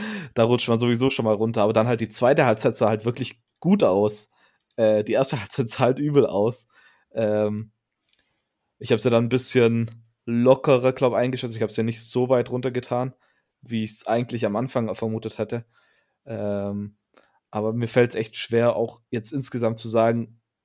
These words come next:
wie tue ich diese erste Halbzeit einordnen, weil die zweite Halbzeit war, wie gesagt, <laughs> halt gut.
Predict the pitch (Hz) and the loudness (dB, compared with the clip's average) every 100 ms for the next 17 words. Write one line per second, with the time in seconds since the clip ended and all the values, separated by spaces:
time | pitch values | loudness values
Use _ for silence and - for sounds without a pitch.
0 | _ _ _ _ _ _ _ _ _ _ | _ _ _ _ _ _ _ _ _ _
1 | _ - 120 - _ 135 139 160 151 - | _ -18 -18 -20 _ -6 -2 -2 -4 -4
2 | 143 139 127 127 139 180 147 120 110 - | -2 -2 -2 2 4 4 4 2 0 -2
3 | 113 104 104 110 107 104 107 113 110 104 | -2 -2 0 -2 0 -2 -2 -2 -2 0
4 | 127 156 151 143 131 - 117 107 120 135 | 0 4 2 2 -2 -4 -2 -2 -2 -4
5 | 147 131 131 - - - 202 180 - 214 | 0 2 2 0 -12 -2 -2 -2 6 8
6 | 277 | 8